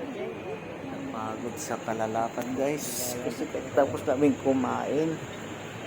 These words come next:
Ayan, oh. Guys, ayan, oh. Ayan naman. Ayan yung guys,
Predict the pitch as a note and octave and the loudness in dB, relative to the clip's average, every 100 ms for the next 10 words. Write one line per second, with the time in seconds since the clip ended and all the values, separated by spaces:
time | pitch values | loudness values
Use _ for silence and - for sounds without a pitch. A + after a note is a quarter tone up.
0 | D3+ D3 D3+ D3+ D3+ D#3 D#3+ D3+ D#3 - | -4 -2 -2 -4 -4 -4 -4 -4 -6 -8
1 | - - - - - E3 E3 E3 - - | -8 -8 -8 -8 -6 -4 -2 -2 -4 -6
2 | C3 C3+ C3+ D3 C#3+ C3 - - - - | -4 -2 -2 -2 -2 -2 -4 -4 -6 -8
3 | - - - - - B2 B2 - B2 B2+ | -8 -8 -8 -6 -8 -8 -8 -8 -6 -4
4 | C3 E3+ F3 B2+ G#2+ - - - - - | -4 -2 -2 -2 -4 -10 -10 -10 -10 -12
5 | - - - - - - - - - A#2 | -12 -12 -10 -10 -12 -10 -10 -10 -10 -6
6 | B2 B2+ B2+ C3+ C#3+ C#3 | -4 -2 0 2 2 0